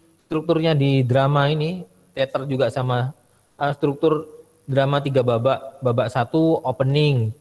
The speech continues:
perkenalan tokoh isinya. Babak kedua konflik, jadi sudah muncul,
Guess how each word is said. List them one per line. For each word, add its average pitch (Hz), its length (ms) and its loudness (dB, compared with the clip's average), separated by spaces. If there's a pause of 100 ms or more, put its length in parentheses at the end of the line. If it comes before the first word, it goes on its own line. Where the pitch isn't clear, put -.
(160)
perkenalan 127 640 0
tokoh 127 640 0
isinya. 117 480 -2 (480)
Babak 127 400 0
kedua 139 560 0 (320)
konflik, 160 640 -2 (500)
jadi 143 460 0 (160)
sudah 131 260 0
muncul, 143 800 2